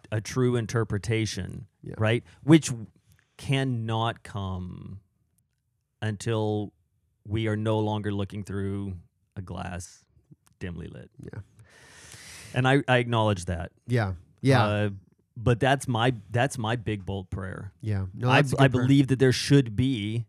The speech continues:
Speaker 2: Mm-hmm.
Speaker 1: just one church and, and not all of these schisms and divisions.
Speaker 2: Mm-hmm.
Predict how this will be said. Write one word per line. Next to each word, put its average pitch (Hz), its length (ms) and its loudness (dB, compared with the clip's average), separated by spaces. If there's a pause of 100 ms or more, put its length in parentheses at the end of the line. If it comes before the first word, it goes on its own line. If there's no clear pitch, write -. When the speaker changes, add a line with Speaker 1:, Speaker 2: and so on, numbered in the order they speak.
(140)
Speaker 2:
Mm-hmm. 110 160 -10
Speaker 1:
just 120 320 0
one 107 340 -2
church 110 420 -2
and, 104 300 -2
and 110 240 -2
not 113 240 2
all 110 240 0
of 107 120 -4
these 104 280 -4
schisms 110 560 -2
and 104 120 -2
divisions. 92 720 -2
Speaker 2:
Mm-hmm. 107 320 -8